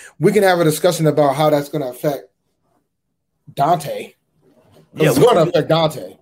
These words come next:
Speaker 2: Yeah, I mean, we could talk about that, but let's, before we get into that, 'cause I do have an, uh, a slide for that. But real quick, let's talk, let's talk a little bit about C J Henderson and what happened in Jacksonville, right? 'Cause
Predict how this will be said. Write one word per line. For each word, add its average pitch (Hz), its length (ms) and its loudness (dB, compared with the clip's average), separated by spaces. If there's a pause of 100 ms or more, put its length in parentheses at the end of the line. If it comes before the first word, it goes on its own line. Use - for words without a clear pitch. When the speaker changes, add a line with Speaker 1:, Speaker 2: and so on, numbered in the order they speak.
(240)
Speaker 2:
Yeah, 190 160 0
I 160 40 0
mean, 165 140 -6
we 220 100 -8
could 208 140 -8
talk 180 200 -2
about 131 220 -6
that, 107 160 -8
but 135 80 -10
let's, 202 160 -8
before 151 420 -8
we 180 100 -2
get 160 200 -6
into 156 180 -10
that, 110 140 -4
'cause 110 100 -14
I 120 60 -8
do 131 140 -16
have 127 180 -12
an, 110 240 -20
uh, 101 260 -12
a 101 80 -14
slide 123 380 -6
for 107 100 -10
that. 95 240 -8 (360)
But 131 360 -4 (240)
real 185 220 -4
quick, 190 160 -8
let's 214 140 -8
talk, 180 240 -8
let's 190 180 -10
talk 170 240 -12
a 160 40 -8
little 151 200 -10
bit 139 100 -12
about 120 220 -10
C 120 140 -14
J 110 160 -10
Henderson 110 360 -16
and 95 80 -16
what 107 140 -10
happened 101 420 -10
in 95 200 -16
Jacksonville, 90 600 -14
right? 90 240 -10
'Cause 107 220 -10